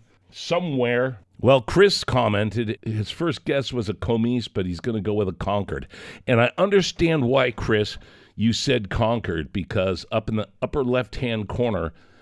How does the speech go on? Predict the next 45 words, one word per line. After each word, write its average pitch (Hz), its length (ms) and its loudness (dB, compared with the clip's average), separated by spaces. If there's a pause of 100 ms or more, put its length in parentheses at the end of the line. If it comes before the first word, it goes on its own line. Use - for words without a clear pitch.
(260)
that 110 480 0
pear 101 600 0 (100)
is 82 320 0
the 85 80 -4
perfect - 380 -4
color 87 440 -2 (480)
and 78 160 -6
perfect - 340 -4
shape 92 320 -4
of 80 120 -4
a, 78 100 -8 (160)
of 67 180 -8
a 64 60 -10
Concord. 67 600 -8
But 95 120 -2
if 92 120 -8
you 101 120 2
look 117 360 4
at 117 100 -8
that 110 240 -4
picture - 300 -6
closely, 69 680 -4 (200)
all 139 300 4
three 127 360 2
of 110 80 4
those 90 260 0
pears 87 500 -4
are 60 100 -8
fitting 82 320 -4
in 73 120 -4
the 65 60 -8
palm 73 300 -6
of 67 80 -8
my 57 140 -10
hand 65 320 -10
practically. - 520 -14 (300)
Before 147 340 4
we 165 120 2
get 127 200 2
into 120 600 0
the 92 120 2
variety 107 580 2
of 87 180 -2
the 92 60 -2
pear, 95 500 0